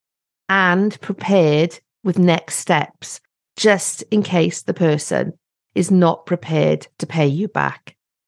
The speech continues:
Seeing that you are determined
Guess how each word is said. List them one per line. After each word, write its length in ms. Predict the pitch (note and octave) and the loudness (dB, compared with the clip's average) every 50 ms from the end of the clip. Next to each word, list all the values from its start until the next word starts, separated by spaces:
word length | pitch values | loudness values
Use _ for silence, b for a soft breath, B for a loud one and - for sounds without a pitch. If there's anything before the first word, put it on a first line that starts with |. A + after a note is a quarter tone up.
| _ _ - | _ _ -10
Seeing 640 | - - - C4+ B3+ B3 B3+ C4 C4 C4+ C4+ C4 C4 | -6 -2 2 2 4 6 6 6 6 4 4 2 2
that 240 | B3+ B3 B3 - | 0 0 0 -2
you 540 | F#3 F#3 G3 F#3+ E3+ D#3 D3+ D3+ D#3 E3 F3+ - | -2 0 2 2 4 4 2 2 0 -2 -2 -2
are 500 | - D#3+ D#3+ D#3 D#3 D3+ D3+ D3+ E3+ - _ _ _ _ - F#3 | 0 2 2 4 4 4 2 0 -2 -6 _ _ _ _ -10 -4
determined 1040 | E3+ G3+ F3+ - - - A3 B3 B3+ B3+ A3 D#3+ B2 A2 G#2+ A#2 F3 G3 G3 - | -4 -4 -2 -2 -4 0 2 4 4 4 4 2 0 -2 -2 -4 -4 -6 -8 -10